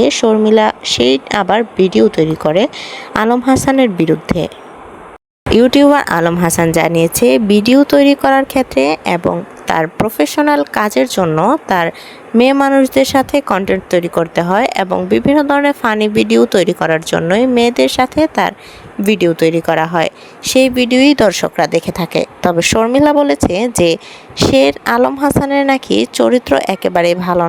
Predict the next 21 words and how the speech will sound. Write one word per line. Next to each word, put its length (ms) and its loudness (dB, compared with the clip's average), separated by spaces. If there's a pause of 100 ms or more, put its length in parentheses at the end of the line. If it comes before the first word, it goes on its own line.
নয়, 240 0
সে 160 0
নাকি 320 -2 (300)
একের 260 -4
পর 200 -2
এক 120 -4 (100)
মেয়েদের 420 0
সাথে 320 -6 (540)
বিভিন্নভাবে 640 0 (120)
সম্পর্ক 340 -4 (120)
তৈরি 260 -2
করে 260 0 (280)
এবং 180 -2 (220)
শারীরিক 400 -2 (100)
সম্পর্কও 460 -4 (120)
তৈরি 280 -4
করে, 200 -2 (280)
এটা 160 -4
জানিয়েছে 520 -4 (100)
শর্মিলা। 520 0 (560)
তবে 240 0